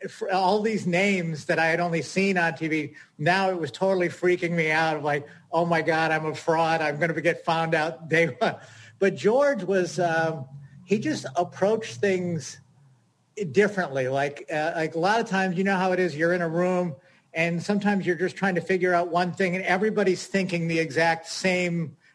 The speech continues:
area, whether it's a joke or a story, and you're all kinda going down that same road trying to figure it out. And sometimes you're just stuck and, uh, you just keep going at it. And George would be, like, the guy who's like,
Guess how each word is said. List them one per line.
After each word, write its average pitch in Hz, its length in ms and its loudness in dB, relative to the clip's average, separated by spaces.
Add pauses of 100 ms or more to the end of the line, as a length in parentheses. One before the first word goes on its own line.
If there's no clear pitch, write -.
(140)
area, 180 800 4 (180)
whether 156 300 0
it's 156 140 -2
a 147 40 0
joke 170 460 2
or 147 100 -2
a 147 60 -4
story, 175 600 2
and 160 80 -6
you're 165 160 2
all 190 180 4
kinda 180 420 0 (680)
going 180 340 2
down 175 280 2
that 170 300 0
same 180 380 0
road 160 460 2
trying 165 300 2
to 160 100 -2
figure 160 260 0
it 160 80 0
out. 175 300 2
And 151 160 -4
sometimes 190 380 -2
you're 180 100 2
just 160 220 -4
stuck 190 360 0 (200)
and, 170 360 -2
uh, 175 120 0 (280)
you 170 200 -4
just 196 180 0
keep 202 180 -2
going 180 280 0
at 208 200 0
it. 151 180 -6 (260)
And 170 180 -2
George 208 420 2
would 196 200 0
be, 180 320 2
like, 165 260 -4
the 170 60 -6
guy 170 220 0
who's 165 180 -4
like, 165 360 -4